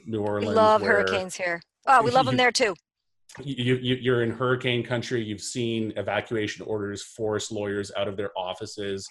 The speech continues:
Speaker 2: Mm-hmm.
Speaker 1: What, what are some of your takeaways from those natural de-, disasters in
Speaker 2: Mm-hmm.
Speaker 1: terms of hard-earned lessons and, and scar tissue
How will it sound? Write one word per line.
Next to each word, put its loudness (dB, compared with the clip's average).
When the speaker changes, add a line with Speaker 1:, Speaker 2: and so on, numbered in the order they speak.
Speaker 2:
Mm-hmm. -6
Speaker 1:
What, 2
what 4
are 4
some 2
of 2
your 0
takeaways -2
from -6
those -4
natural -4
de-, -2
disasters -6
in -6
Speaker 2:
Mm-hmm. -8
Speaker 1:
terms -8
of -4
hard-earned 2
lessons -4
and, -6
and -8
scar -2
tissue -6